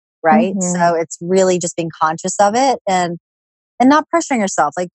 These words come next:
Speaker 1: forgiving yourself, forgiving your partner, just, like, knowing it's gonna be fumbly for the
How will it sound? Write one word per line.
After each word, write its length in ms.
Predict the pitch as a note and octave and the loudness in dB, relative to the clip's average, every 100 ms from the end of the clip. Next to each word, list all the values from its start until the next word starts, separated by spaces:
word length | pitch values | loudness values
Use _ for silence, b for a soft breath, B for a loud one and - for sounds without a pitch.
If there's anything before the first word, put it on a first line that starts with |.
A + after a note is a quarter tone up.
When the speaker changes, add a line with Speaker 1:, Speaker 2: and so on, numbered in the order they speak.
| - | -10
Speaker 1:
forgiving 400 | G3 A#3 B3 B3+ | -2 0 0 -4
yourself, 380 | B3+ A#3+ A#3 - | -2 2 0 0
forgiving 280 | F#3+ G3+ | -6 -4
your 100 | A3 A3+ | -4 -2
partner, 360 | G#3+ G#3 G#3 G3+ | 0 0 -2 -6
just, 120 | - | -4
like, 140 | G3 | -4
knowing 280 | F3+ F#3+ F#3+ | -2 -2 0
it's 140 | G3+ - | -2 -4
gonna 160 | F#3 | -4
be 140 | F3+ F3+ | -2 -4
fumbly 560 | - F3 F3 G3+ A#3 A3+ | -2 -2 0 0 0 -2
for 80 | |
the 100 | F#3+ | -4